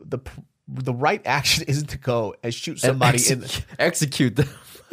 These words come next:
Speaker 1: in the, in the middle of a driveway, too, out of all places. Couldn't you have done it somewhere that wasn't as public?
Speaker 2: Yeah. I mean, or, or just give him a little beating or something. Jesus.
Speaker 1: Yeah.
Speaker 2: You know? <laughs>
Speaker 1: Yeah, but the dude,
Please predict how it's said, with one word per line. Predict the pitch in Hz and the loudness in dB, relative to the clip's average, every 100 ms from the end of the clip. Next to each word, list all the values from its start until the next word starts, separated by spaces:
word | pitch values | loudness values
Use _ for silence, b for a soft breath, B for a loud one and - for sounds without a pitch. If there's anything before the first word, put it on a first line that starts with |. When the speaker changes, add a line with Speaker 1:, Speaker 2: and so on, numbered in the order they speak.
| - | 2
Speaker 1:
in | 190 | 4
the, | 185 381 | 6 4
in | 208 | 4
the | 247 285 | 4 6
middle | 311 320 | 6 6
of | 302 | 6
a | 240 | 6
driveway, | 220 233 226 240 208 196 156 | 6 6 8 6 6 6 6
too, | 147 - 190 | 4 2 4
out | 180 | 6
of | 175 | 4
all | - 180 202 | 4 4 4
places. | - 175 185 165 123 | 4 4 4 2 -2
Couldn't | 131 214 254 | 0 -2 0
you | 254 | 2
have | 214 143 | 2 2
done | 160 | 0
it | 160 | 0
somewhere | 180 165 165 | 2 4 4
that | 139 127 | 4 4
wasn't | 135 131 101 | 2 0 -2
as | 113 | -2
public? | - - 98 123 - | -2 -4 -2 -2 0
Speaker 2:
Yeah. | 143 147 151 135 117 B B B B | 4 6 6 4 0 B B B B
I | - 165 | 0 2
mean, | 160 160 151 139 b b b | 4 4 2 -4 b b b
or, | 151 131 | 4 6
or | 135 | 4
just | 131 160 127 113 | 4 2 2 2
give | 143 202 | 2 2
him | 135 | 2
a | 104 | 2
little | 127 123 87 | 2 0 0
beating | 98 143 220 117 | 0 0 2 0
or | 98 | -2
something. | - 160 277 123 92 | 0 0 0 -2 -4
Jesus. | 101 147 240 110 - - - - | -2 -2 -2 -4 -6 -12 -6 2
Speaker 1:
Yeah. | - | 4
Speaker 2:
You | 170 185 | 6 6
know? | 196 - 453 | 4 4 2
<laughs> | - - | 2 2
Speaker 1:
Yeah, | 320 | 4
but | 208 196 | 4 4
the | 202 | 2
dude, | 175 233 180 | 2 0 -2